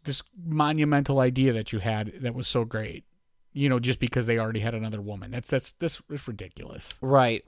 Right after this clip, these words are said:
Speaker 2: Also, American Horror Story is a very popular show, and she looks like an American <laughs> Horror Story. So, like, maybe if she was on that show, that look, that,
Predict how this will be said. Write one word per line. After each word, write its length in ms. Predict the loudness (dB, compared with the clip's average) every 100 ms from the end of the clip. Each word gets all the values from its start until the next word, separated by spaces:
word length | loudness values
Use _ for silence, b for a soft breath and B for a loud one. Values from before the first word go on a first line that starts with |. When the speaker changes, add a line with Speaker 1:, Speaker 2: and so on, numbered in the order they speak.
| 0
Speaker 2:
Also, 560 | 6 6 6 4 6 2
American 520 | 2 2 2 -2 -6
Horror 420 | 0 2 4 2
Story 540 | -2 -4 -2 -2 -4 -6
is 140 | -4
a 60 | -2
very 180 | 0 0
popular 380 | -2 -2 -4 -8
show, 460 | -4 -2 -2 -6 _ -6
and 160 | -4 -2
she 260 | -2 -2
looks 380 | 0 2 2 0
like 320 | -4 -4 -6 -8
an 100 | -4
American 400 | -2 0 -2 -4
<laughs> 80 | 4
Horror 280 | 6 6 4
Story. 480 | 0 -6 -6 -10 -16 _ _ _ -14
So, 180 | -2 2
like, 160 | 4 4
maybe 320 | 4 6 4
if 80 | 2
she 160 | 0
was 180 | 0 2
on 260 | 2 2 2
that 260 | 2 2
show, 440 | 0 0 0 -2 -6 _ _ _ _ -4
that 360 | 4 4 4 2
look, 180 | -2 -4 _ _ -10
that, 380 | 4 6 6